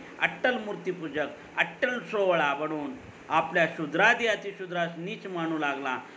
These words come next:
व आपल्या पेन्शनदात्या सरकारने बनवलेल्या कागदाच्या नोटीशीसुद्धा सोहळ्याने बोट लावण्याचा विटाळ मानू लागला. अशीच का शेवटी ते सर्व आर्य ब्राह्मण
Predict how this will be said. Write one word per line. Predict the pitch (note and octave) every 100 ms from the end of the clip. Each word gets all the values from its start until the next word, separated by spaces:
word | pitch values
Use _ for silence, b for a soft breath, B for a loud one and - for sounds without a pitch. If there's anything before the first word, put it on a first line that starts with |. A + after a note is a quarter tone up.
| B C#3+
व |
आपल्या | E3 D#3+ D#3+ D#3 D#3
पेन्शनदात्या | - D#3+ D#3+ G3 F#3 E3+ E3 D#3
सरकारने | - C#3+ C#3+ E3+ E3
बनवलेल्या | C#3+ D3 E3 E3+ D#3+
कागदाच्या | D3+ D3+ D#3 F3 E3+ E3
नोटीशीसुद्धा | D3 D#3 E3+ F3+ F#3 E3+ E3+ D3+ C#3+ - B B -
सोहळ्याने | E3 E3+ F3 E3+
बोट | D3 C#3+ F3 E3
लावण्याचा | D#3 D3 F3 F3 E3
विटाळ | C#3 C#3 F#3+
मानू | G#3 F#3 E3+
लागला. | D3+ C3+ C3 B2 B B -
अशीच | - - A3+
का | - G#3+
शेवटी | G#3 F#3+ F3+
ते | E3+ E3+
सर्व | E3 D#3 D3+
आर्य | D3 C#3 C3+
ब्राह्मण | B2 B2 A#2 A#2